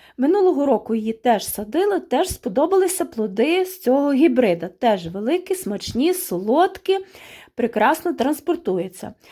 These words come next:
Можливо, хтось напише в коментарях і порекомендує,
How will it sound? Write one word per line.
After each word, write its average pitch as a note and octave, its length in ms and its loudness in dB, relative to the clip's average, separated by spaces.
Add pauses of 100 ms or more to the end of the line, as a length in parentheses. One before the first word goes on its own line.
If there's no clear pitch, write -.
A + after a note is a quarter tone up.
(200)
Можливо, A3+ 380 2
хтось A#3+ 540 0 (180)
напише A#3+ 420 0
в G4 80 -4
коментарях B3+ 760 0 (140)
і C#4 80 -8
порекомендує, B3+ 920 0